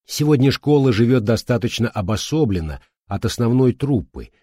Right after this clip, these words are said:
сохраняя принципы, заложенные Бежаром, и создавая собственные спектакли.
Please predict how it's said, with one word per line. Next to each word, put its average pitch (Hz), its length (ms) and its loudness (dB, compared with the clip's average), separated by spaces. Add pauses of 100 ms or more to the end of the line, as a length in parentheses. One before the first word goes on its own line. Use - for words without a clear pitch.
(120)
сохраняя 123 640 0
принципы, 139 560 0
заложенные 110 640 2
Бежаром, 120 560 0 (280)
и 175 140 -2
создавая 131 560 0
собственные 113 800 -2
спектакли. - 800 -16